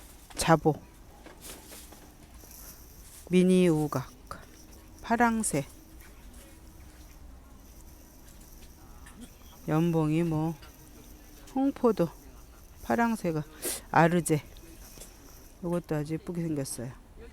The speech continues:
오팔리나, 메비나.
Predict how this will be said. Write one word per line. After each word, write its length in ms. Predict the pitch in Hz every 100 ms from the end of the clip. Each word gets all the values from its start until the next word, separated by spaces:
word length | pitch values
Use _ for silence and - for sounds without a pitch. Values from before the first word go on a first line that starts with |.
| - - - - 190 - - - - - -
오팔리나, 800 | 175 175 - - 190 160 139 135 - - - - - - - - - 269 - 202 - - - - - - - - - - - - - - -
메비나. 800 | 165 175 170 151 139 147 247